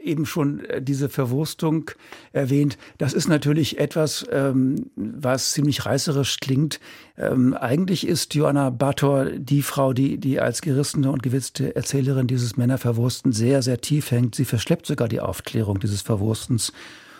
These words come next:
von zwei Männern über hunderte von Seiten. Also es ist kein Splatterroman, durchaus nicht. Es ist auch kein blutiger Rachefeldzug eines unterdrückten Geschlechts gegen das andere. Das sind vier Frauen, die keine Ungeheuer sind, sondern, sondern sie suchen ihr Glück in einer patriarchalen Gesellschaft.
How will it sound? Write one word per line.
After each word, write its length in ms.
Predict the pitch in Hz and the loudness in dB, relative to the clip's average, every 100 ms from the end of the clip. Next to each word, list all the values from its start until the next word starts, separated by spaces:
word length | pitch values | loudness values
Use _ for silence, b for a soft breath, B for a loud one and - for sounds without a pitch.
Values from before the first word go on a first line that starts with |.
| B | B
von 220 | - 123 | 2 4
zwei 200 | 117 127 | 4 4
Männern 280 | 120 123 123 | 4 6 6
über 220 | 143 127 117 | 4 6 6
hunderte 380 | 170 175 - 123 | 6 4 2 0
von 200 | 117 110 | 2 2
Seiten. 420 | 107 107 - 120 B B B | 2 2 0 0 B B B
Also 180 | - 127 | 0 2
es 100 | 120 | 2
ist 140 | 117 | 0
kein 160 | - 123 | 0 -2
Splatterroman, 800 | - - 139 165 135 139 135 131 | -2 -2 2 2 4 4 4 4
durchaus 460 | 131 110 113 127 - | 0 0 0 0 2
nicht. 200 | 123 - B B | 0 -2 B B
Es 120 | 131 | 0
ist 40 | |
auch 100 | 127 | 0
kein 200 | - 131 | 2 2
blutiger 460 | 120 139 151 135 123 | 2 2 0 0 0
Rachefeldzug 1080 | 107 123 160 - 127 127 - - 135 123 - | 0 -2 -2 0 0 0 -2 -2 -2 -2 -2
eines 280 | 113 123 151 | 0 0 0
unterdrückten 640 | 131 131 139 139 - 139 | -2 -2 0 -2 -2 -2
Geschlechts 680 | 107 - 131 143 - - - B B B - | -2 -2 0 -2 -4 -8 -8 B B B 0
gegen 180 | 131 | 2
das 220 | 120 123 - | 4 2 2
andere. 520 | 120 151 151 143 135 B B B - | 4 6 6 4 2 B B B -12
Das 240 | 160 135 127 | -2 0 2
sind 320 | 156 147 - - | 2 0 -2 -6
vier 260 | - 151 160 | 0 2 2
Frauen, 560 | - 143 160 151 - | 4 4 4 4 2
die 100 | 139 | 0
keine 260 | 131 131 127 | 2 2 4
Ungeheuer 440 | 135 147 151 156 | 4 2 2 2
sind, 200 | 151 151 | 2 0
sondern, 340 | 139 131 127 131 | 2 2 4 2
sondern 500 | 156 135 135 147 - | 0 0 0 -2 0
sie 100 | 123 | 0
suchen 300 | 123 175 151 | 0 0 2
ihr 180 | 220 139 | 2 0
Glück 320 | 156 208 - | 0 0 0
in 100 | 113 | -2
einer 180 | 101 98 | 0 -2
patriarchalen 840 | 110 117 - 117 113 117 110 113 | -4 -6 -2 -2 -2 -2 0 0
Gesellschaft. 680 | 123 110 117 117 151 147 - | 0 2 0 2 0 -2 -6